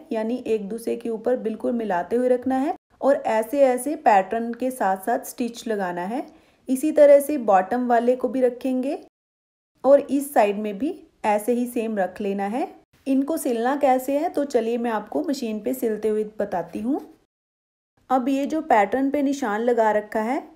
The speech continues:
इस निशान को जहाँ कुर्ती की फिटिंग की सिलाई ख़त्म हो रही है, इस निशान से लगभग क्वार्टर इंच यानी दो पॉइंट के करीब नीचे की तरफ रखना है।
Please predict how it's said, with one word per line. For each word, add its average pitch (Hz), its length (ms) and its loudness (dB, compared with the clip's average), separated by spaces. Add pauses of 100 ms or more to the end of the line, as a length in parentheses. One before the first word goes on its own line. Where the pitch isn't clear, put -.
(280)
इस 262 240 -4
निशान 226 480 -2
को 247 260 0 (280)
जहाँ 233 280 0
कुर्ती 254 360 -4
की 294 120 -4
फिटिंग 262 400 -2
की 269 80 -4
सिलाई 226 320 0
ख़त्म 233 340 -2
हो 247 100 0
रही 247 160 2
है, 294 100 2
इस 277 340 -4
निशान 214 420 -2
से 262 260 -2 (220)
लगभग 220 540 2
क्वार्टर 202 360 6
इंच 302 260 0
यानी 233 280 0
दो 226 220 4
पॉइंट 254 440 -2 (240)
के 254 140 -2
करीब 226 380 -2
नीचे 220 380 -4
की 262 160 -4
तरफ 226 300 -2
रखना 196 340 -2
है। 269 200 -4